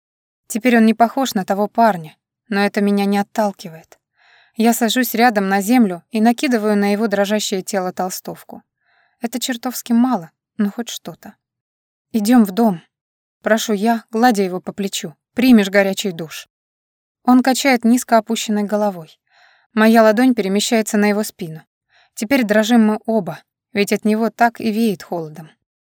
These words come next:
«Я в порядке, Эйв, правда», надтреснутым голосом произносит он, не поднимая головы. «Ты можешь...» «Хочешь, чтобы я уехала?»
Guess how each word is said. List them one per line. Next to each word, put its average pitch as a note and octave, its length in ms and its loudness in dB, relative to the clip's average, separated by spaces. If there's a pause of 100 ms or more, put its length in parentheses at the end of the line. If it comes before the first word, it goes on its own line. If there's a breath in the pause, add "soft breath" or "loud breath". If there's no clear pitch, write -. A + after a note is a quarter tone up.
(420)
«Я G3 180 -2
в - 80 -14
порядке, G#3+ 600 -4
Эйв, F3+ 420 -8
правда», E3+ 440 0 (640)
надтреснутым G#3+ 840 -2
голосом G3 420 -2
произносит G3 640 -4
он, G#3+ 200 -2 (320 soft breath)
не G3 140 -4
поднимая F#3+ 500 -2
головы. F#3 480 -6 (440)
«Ты A#3+ 120 -10
можешь...» F#3 560 -8 (560)
«Хочешь, A3 320 -4
чтобы G#3 300 -2
я G#3 140 4
уехала?» G3+ 500 -4